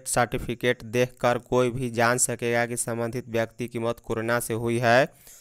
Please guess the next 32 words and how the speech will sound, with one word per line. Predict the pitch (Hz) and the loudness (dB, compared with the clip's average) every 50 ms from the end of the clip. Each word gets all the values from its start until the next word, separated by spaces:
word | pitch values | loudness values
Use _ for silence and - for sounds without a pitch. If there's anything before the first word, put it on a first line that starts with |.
| _ _ - | _ _ -4
सर्वोच्च | - 127 120 127 135 143 - - | 0 2 4 4 4 2 0 0
न्यायालय | 127 127 123 123 123 127 127 | 0 2 2 4 4 2 2
द्वारा | 123 123 123 123 127 | 4 4 4 6 4
इसे | 123 123 120 - - 127 123 | 4 2 2 0 0 0 0
लेकर | 120 120 123 - - 123 127 - | 0 -2 -4 -2 0 0 0 0
आदेश | - 117 113 117 120 123 - - | 0 -2 -2 0 0 -2 -2 -2
पारित | - 117 113 120 120 117 - | -2 0 0 0 -2 -4 -6
किए | - 120 120 117 | -4 -4 -2 -2
जाने | 113 113 113 117 120 | 0 -2 -2 -2 -4
के | 113 - 120 107 | -6 -6 -6 -2
बाद | 113 117 120 120 - | 0 0 0 -2 -2
केंद्रीय | - 120 113 113 110 117 120 120 110 | -4 -4 -4 -4 -4 -4 -4 -4 -4
गृह | 117 117 117 113 | -4 -4 -4 -2
मंत्रालय | 113 113 113 107 - 113 110 110 117 117 | -4 -4 -6 -4 -2 -2 -2 0 -2 -4
के | 113 - 120 110 | -4 -4 -4 -4
निदेशक | 110 113 113 113 113 - 123 120 120 - | -2 -2 -2 -2 -2 -2 -4 -4 -4 -4
डॉक्टर | - 113 107 - - - 120 | -4 -4 -4 -4 -6 -6 -4
संतनु | 117 - 123 113 110 - 120 117 120 | -4 -4 -4 -6 -6 -6 -6 -8 -8
कुमार | 117 - - 113 113 110 - - - | -8 -8 -6 -4 -4 -4 -4 -4 -4
अग्रहरि | 113 113 110 110 107 110 120 113 113 120 117 | -4 -4 -2 -4 -2 -2 -2 0 0 -2 -2
ने | 117 117 120 127 139 147 - _ - - - - - - _ _ - | 0 0 2 2 2 0 -2 _ -20 -20 -20 -20 -20 -20 _ _ -4
झारखंड | - 131 123 123 127 - 147 143 139 | 2 4 4 4 4 2 0 0 0
के | - - 131 | 0 0 0
मुख्य | 127 127 135 131 - - 123 | 2 2 0 -2 -2 -4 -2
निबंधन | 120 120 123 123 123 117 135 131 135 135 | 0 0 0 0 0 2 2 2 2 2
सह | - - - 123 117 | 0 0 2 2 0
वित्त | 107 107 120 123 135 131 - - - | 0 -2 -4 -4 -4 -6 -8 -6 -2
एवं | 117 117 117 117 120 | 0 2 2 0 0
योजना | 117 117 117 120 117 117 120 123 131 135 | 0 2 2 2 2 0 0 0 0 0
विभाग | 131 120 120 110 117 117 117 120 - - - | 0 -2 -2 -2 0 0 0 0 0 -2 -6
के | 117 113 | -4 -4
सचिव | - 120 110 - - 120 127 139 156 | -2 -4 -6 -2 0 2 4 4 2